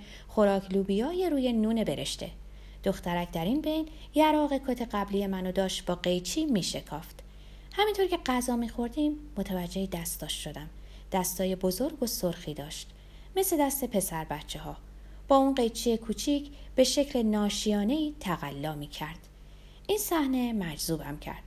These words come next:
بهترین خوراک لوبیای دنیا و بعد این خیاطی ناشیانه متوجهم کرد که این دخترم مثل همه ما تازه کاره. دوب با چنان ژست و نمایش قدرتی کشتی رو وارد بندر کرده بود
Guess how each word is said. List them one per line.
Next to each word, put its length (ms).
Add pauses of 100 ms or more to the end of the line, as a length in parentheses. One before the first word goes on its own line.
(140)
بهترین 520
خوراک 360 (100)
لوبیای 380
دنیا 580 (380)
و 80
بعد 400
این 240
خیاطی 720
ناشیانه 720 (360)
متوجهم 640
کرد 340
که 100
این 160
دخترم 540 (300)
مثل 300
همه 640
ما 300 (200)
تازه 360
کاره. 320 (680)
دوب 180 (280)
با 120
چنان 340
ژست 340
و 40
نمایش 440 (120)
قدرتی 400
کشتی 380
رو 80
وارد 320
بندر 340
کرده 340
بود 260